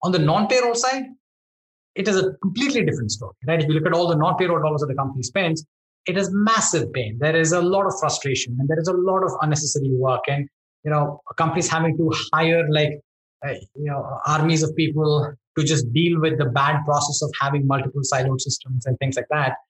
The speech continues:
Uh, and, you know, from a solution perspective, well, you know, as a, as a startup going after a good business opportunity, you wanna chase the pain,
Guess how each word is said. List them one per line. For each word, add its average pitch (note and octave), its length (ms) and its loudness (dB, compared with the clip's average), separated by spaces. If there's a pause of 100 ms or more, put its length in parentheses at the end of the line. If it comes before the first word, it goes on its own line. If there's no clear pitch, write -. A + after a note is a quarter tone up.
(320)
Uh, D3+ 320 2
and, D#3+ 260 2
you - 460 -8
know, F3 60 0
from E3+ 160 0
a - 40 0
solution F3+ 520 2
perspective, D#3+ 600 0 (340)
well, C3+ 280 -4 (180)
you C#3+ 80 -4
know, C#3+ 240 -4
as B2+ 100 -2
a, C3+ 180 -2
as B2+ 100 -2
a C3 120 -2
startup D3+ 440 0
going D3 240 2
after D3+ 280 0
a D3 400 -2
good C#3 180 0
business C#3 300 0
opportunity, D3 480 -2
you C#3+ 120 0
wanna D3 220 2
chase C#3+ 360 0
the B2+ 140 -4
pain, E3 180 -2